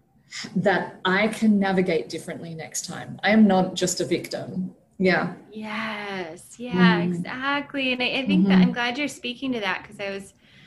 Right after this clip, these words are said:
Speaker 2: this is also a conversation I had today with a client around, you know, there's such stigma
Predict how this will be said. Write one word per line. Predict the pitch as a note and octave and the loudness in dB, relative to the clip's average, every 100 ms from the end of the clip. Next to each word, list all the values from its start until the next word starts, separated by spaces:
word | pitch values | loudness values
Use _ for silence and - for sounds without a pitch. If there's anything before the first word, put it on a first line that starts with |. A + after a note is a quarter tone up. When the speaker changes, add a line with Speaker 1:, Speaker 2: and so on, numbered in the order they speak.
| _ - | _ -8
Speaker 2:
this | C4 | -4
is | A#3+ | -2
also | A3+ A3+ G#3 | -2 -4 -10
a | |
conversation | G3+ G3+ G3 G3 A3 - G3+ | -6 -4 -4 -6 -8 -6 -6
I | |
had | G3 G3 F#3 | -4 -4 -4
today | G3+ F#3+ F#3+ | -4 -2 -2
with | G3 | -2
a | G3+ | -6
client | - F#3+ F#3 - | -8 -6 -6 -8
around, | F#3+ F#3+ F3+ F3+ F3+ F#3 - - _ _ _ _ _ _ - | -6 -4 -2 0 -2 -4 -8 -20 _ _ _ _ _ _ -2
you | C4 | 0
know, | A3+ | 2
there's | A3+ A3 | 0 -2
such | A#3+ A3+ | -4 -8
stigma | - - G#3+ G3+ | -8 -6 -6 -4